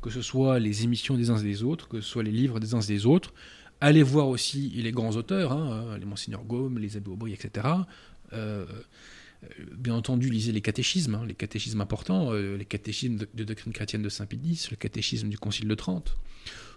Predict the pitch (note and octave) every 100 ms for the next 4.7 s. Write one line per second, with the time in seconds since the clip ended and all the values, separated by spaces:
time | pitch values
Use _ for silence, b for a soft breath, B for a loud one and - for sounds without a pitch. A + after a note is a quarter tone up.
0 | - A2 G#2+ A#2 A#2 A#2 B2+ A#2+ G#2+ A#2
1 | - - B2 A2+ - - A2+ G#2+ A2+ A#2+
2 | - F3 - G2+ A2 - D3+ E3 A#2 -
3 | - - - - - - - A2 D3+ C#3
4 | - - E3+ C#3+ B2 A2